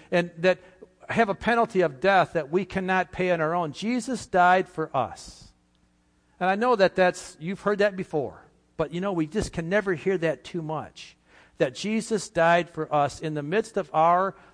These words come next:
struggles, struggles, in the midst of our missing the mark, in the midst of our sin. Jesus loved us enough, God loved us enough that they sent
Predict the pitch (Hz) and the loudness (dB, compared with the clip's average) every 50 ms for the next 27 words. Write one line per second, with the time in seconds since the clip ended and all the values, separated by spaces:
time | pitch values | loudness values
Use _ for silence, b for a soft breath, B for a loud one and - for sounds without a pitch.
0 | b b - - - - 165 160 160 165 170 160 175 170 170 175 175 170 156 - | b b -20 -18 -12 -6 0 2 4 4 4 2 -2 -4 -4 -4 -6 -6 -8 -12
1 | - - - - - 170 165 165 170 165 175 175 156 - 143 139 131 139 165 214 | -18 -20 -18 -8 0 2 2 2 2 0 -2 -2 -2 -4 -6 -6 -4 -2 -2 -2
2 | - - - 160 131 - 143 151 160 170 170 165 - b b b b b b b | -2 -2 -4 -4 -2 0 2 4 4 4 4 2 -2 b b b b b b b
3 | - 139 143 160 180 175 - 202 190 180 165 160 151 143 143 143 143 143 147 - | -10 -6 -2 -2 -2 -2 -2 -4 -4 -4 -4 -2 0 2 2 2 2 0 -2 -4
4 | 156 147 143 139 143 160 208 214 - - - 175 151 165 165 165 156 - - - | -6 -6 -6 -6 -4 -4 -4 -6 -6 -4 -4 -2 2 4 4 4 4 2 -4 -8
5 | - 156 147 139 135 139 139 127 - - 175 185 190 170 - 190 165 - 151 147 | -6 -6 -4 -4 -4 -6 -8 -10 -8 -6 -4 -4 -4 -2 -4 -4 -4 -4 -2 0
6 | 151 160 165 147 139 147 147 131 - 147 139 131 123 120 117 117 123 _ _ _ | 0 0 0 0 0 0 0 0 -2 -6 -8 -8 -6 -6 -6 -6 -6 _ _ _
7 | _ b b b b b b b 127 135 165 175 190 196 208 196 160 151 151 147 | _ b b b b b b b 0 4 6 8 8 8 6 4 2 2 2 2
8 | 139 135 135 131 123 - - 123 117 117 117 117 117 123 - - 139 131 123 - | 2 0 -2 -4 -4 -4 -8 -10 -8 -8 -6 -6 -6 -8 -6 -4 -4 -4 -4 -4
9 | - 139 135 127 - - - 175 180 180 175 | -4 -4 -4 -4 -6 -6 -4 -2 -2 -2 -6